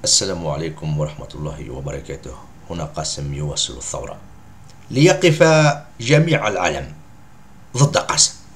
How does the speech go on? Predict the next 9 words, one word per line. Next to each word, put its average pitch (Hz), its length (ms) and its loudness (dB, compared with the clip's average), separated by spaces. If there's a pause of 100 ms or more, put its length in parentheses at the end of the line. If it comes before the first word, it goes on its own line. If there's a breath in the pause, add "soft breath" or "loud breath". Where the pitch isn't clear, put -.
(960)
هذه 151 380 8
الثورة 160 480 8
لا 147 160 10
بد 151 440 8
من 151 320 10
استكمال 156 600 8
المهام 156 380 10
متاعها - 540 6 (840 loud breath)
وافتكاك - 760 6